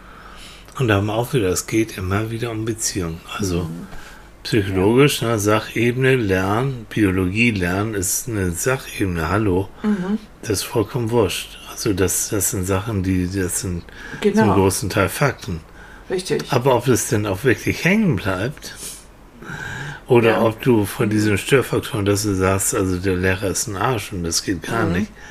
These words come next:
Speaker 1: da bleibt dann null hängen, du hast null Motivation,
Speaker 2: Mhm.
Speaker 1: ähm, dich damit zu beschäftigen. Und da haben wir also die Beziehungsebene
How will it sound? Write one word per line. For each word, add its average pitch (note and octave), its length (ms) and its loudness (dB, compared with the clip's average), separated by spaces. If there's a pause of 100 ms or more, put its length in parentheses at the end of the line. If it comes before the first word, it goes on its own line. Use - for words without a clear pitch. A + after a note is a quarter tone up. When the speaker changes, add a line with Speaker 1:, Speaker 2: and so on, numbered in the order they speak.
(340)
Speaker 1:
da G2 140 2
bleibt G2 320 2
dann F#2+ 180 0
null A#2 240 6
hängen, F#2 360 -2
du G2 140 2
hast - 240 -2
null B2 240 4
Motivation, F#2 1000 2
Speaker 2:
Mhm. - 20 -10 (600)
Speaker 1:
ähm, F2 500 -2
dich G2 180 2
damit F#2 260 0
zu - 160 0
beschäftigen. G#2+ 720 0 (680)
Und G#2 160 2
da F#2 100 2
haben G2+ 220 4
wir G2 140 4
also F2+ 240 2
die F#2+ 160 4
Beziehungsebene B2+ 1200 2